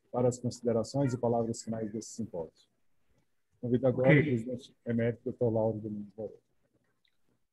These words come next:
Speaker 2: Muito obrigado, parabéns, Leonardo, parabéns, Pianetti, pela excelente condução desse simpósio, né?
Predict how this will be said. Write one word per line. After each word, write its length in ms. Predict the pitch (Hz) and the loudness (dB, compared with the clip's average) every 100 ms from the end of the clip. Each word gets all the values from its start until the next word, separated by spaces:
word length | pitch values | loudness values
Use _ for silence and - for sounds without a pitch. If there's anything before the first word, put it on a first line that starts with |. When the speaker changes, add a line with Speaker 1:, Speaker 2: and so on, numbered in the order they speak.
| _ | _
Speaker 2:
Muito 340 | - 165 196 190 | 4 8 8 6
obrigado, 600 | 175 135 170 175 165 151 | 4 6 10 10 8 4
parabéns, 560 | 170 170 147 165 160 | 4 4 6 6 6
Leonardo, 680 | 131 160 147 160 160 151 160 | 6 4 8 8 8 6 0
parabéns, 680 | - 156 147 127 156 165 - | 2 2 4 4 2 0 0
Pianetti, 920 | 156 143 135 151 151 156 165 147 156 - _ _ _ _ | 2 4 4 4 2 0 -6 -6 -8 -16 _ _ _ _
pela 280 | 147 147 156 | 0 4 6
excelente 720 | 143 - 156 131 151 151 147 | 4 4 4 6 6 4 0
condução 680 | 131 143 135 131 - 143 143 | -4 -2 2 2 2 0 2
desse 420 | 127 139 131 - | 4 4 4 2
simpósio, 680 | 127 - 131 120 110 95 - - _ - | -2 -2 -2 0 0 0 -4 -14 _ -8
né? 180 | 117 | -8